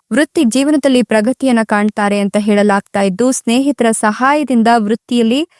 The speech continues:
ಸಾಕಷ್ಟು ಪ್ರಗತಿಯನ್ನ ಕಾಣ್ತೀರಾ. ಮನೆಯಲ್ಲಿ ಜೊತೆಗೆ ವೈವಾಹಿಕ ಜೀವನದಲ್ಲಿ ನಿಮ್ಗೆ ಸುಖ, ಸಮೃದ್ಧಿ, ಸಂತೋಷ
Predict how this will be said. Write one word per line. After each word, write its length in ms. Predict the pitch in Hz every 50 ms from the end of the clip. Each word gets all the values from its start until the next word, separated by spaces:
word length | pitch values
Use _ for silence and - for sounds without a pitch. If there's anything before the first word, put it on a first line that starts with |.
| _ _ -
ಸಾಕಷ್ಟು 540 | - 269 247 269 - - 302 - - 247
ಪ್ರಗತಿಯನ್ನ 520 | 208 - 214 208 226 269 - - 254 220 202 196
ಕಾಣ್ತೀರಾ. 500 | - 190 185 190 190 - 202 196 190 185 - _ _ _ _ _ _ _ 220
ಮನೆಯಲ್ಲಿ 600 | 214 233 254 294 349 359 339 311 277 277 294 - - - - _ 196
ಜೊತೆಗೆ 420 | 208 254 254 - 294 233 220 233
ವೈವಾಹಿಕ 640 | 208 202 202 208 202 220 233 277 302 302 294 - - 226
ಜೀವನದಲ್ಲಿ 600 | 202 196 - 226 262 285 294 277 233 233 226 220
ನಿಮ್ಗೆ 340 | 220 214 214 214 196 226 226
ಸುಖ, 260 | 240 - 240 226 - 226 220 226
ಸಮೃದ್ಧಿ, 560 | - - 208 214 220 233 220 190 202 220 220
ಸಂತೋಷ 480 | - - 202 214 208 247 240 226 -